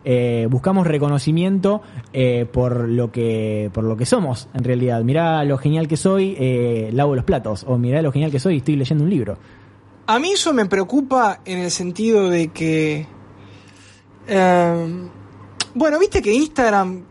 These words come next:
Speaker 2: quería ocultar la cantidad de me gustas para un poco regular el impacto en la estima o autoestima que pueda tener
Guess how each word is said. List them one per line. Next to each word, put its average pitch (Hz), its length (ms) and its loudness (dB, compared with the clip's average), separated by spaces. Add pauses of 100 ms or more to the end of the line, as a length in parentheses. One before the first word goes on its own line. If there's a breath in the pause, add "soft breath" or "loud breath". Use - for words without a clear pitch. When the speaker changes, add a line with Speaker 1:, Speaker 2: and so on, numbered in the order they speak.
(260)
Speaker 2:
quería 226 300 4
ocultar 190 520 2
la 202 140 4
cantidad 175 600 0
de 180 200 0
me 160 140 -4
gustas 180 540 0 (540)
para 180 200 2
un 185 80 -2
poco 220 220 0
regular 185 480 2
el 208 100 2
impacto 190 600 -2
en 180 100 0
la 170 300 0 (180)
estima 202 520 0
o 170 120 4
autoestima 170 760 0 (920 loud breath)
que 196 160 2
pueda 220 280 2
tener 202 520 0